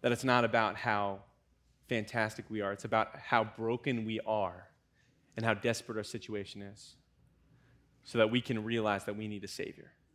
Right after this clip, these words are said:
knowing that he is loving enough to do exactly that. See, we're meant to be foreigners of this world. We're visitors. We're just stopping by.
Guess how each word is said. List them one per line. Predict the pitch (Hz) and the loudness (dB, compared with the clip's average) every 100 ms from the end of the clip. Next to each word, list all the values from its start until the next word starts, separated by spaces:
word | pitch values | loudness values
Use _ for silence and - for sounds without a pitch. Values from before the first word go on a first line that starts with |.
| _ - _ _ _ _ _ _ _ _ _ _ _ _ _ _ _ _ _ - | _ -20 _ _ _ _ _ _ _ _ _ _ _ _ _ _ _ _ _ -2
knowing | 117 113 110 107 104 - | 2 2 2 -4 -8 -4
that | 117 - | -4 0
he | 117 | 0
is | 98 | 0
loving | 110 107 107 | 2 2 0
enough | 104 101 - | -6 -8 -8
to | - | -14
do | 107 107 101 101 - _ _ _ _ _ _ _ - | -6 -4 -4 -10 -18 _ _ _ _ _ _ _ -6
exactly | 107 110 101 110 | 2 4 4 2
that. | 98 98 - _ _ _ _ _ _ - - - - _ _ _ _ _ _ | -4 -6 -8 _ _ _ _ _ _ -20 -20 -20 -20 _ _ _ _ _ _
See, | - | 2
we're | 170 170 | 6 10
meant | 190 | 10
to | 180 | 10
be | 196 | 4
foreigners | 185 185 185 170 | 6 6 8 6
of | 160 | 2
this | 151 | 2
world. | 160 180 123 | 6 8 8
We're | 143 | 6
visitors. | 139 170 147 120 110 | 8 6 6 0 0
We're | 143 | -2
just | 120 165 165 - | 2 2 2 2
stopping | 156 143 156 135 | 8 8 6 2
by. | 120 98 | 4 4